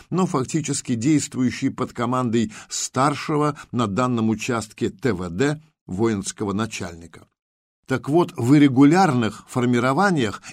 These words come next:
и партизанском движении. Так что мы устоим в любом случае, лишь бы патронов хватило, а их точно хватит.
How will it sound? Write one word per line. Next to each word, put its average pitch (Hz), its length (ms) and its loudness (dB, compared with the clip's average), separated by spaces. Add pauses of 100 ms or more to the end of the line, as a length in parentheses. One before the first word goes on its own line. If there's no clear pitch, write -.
(100)
и 175 80 2
партизанском 135 960 -2
движении. 87 600 -4 (840)
Так 185 240 0
что - 220 -2
мы 175 180 6
устоим 160 500 2
в 143 80 0
любом 123 320 2
случае, 85 580 -10 (300)
лишь 156 280 2
бы 147 140 -2
патронов 110 600 -2
хватило, 98 640 -6
а 175 160 0
их 196 380 0
точно 104 360 -6
хватит. - 440 -14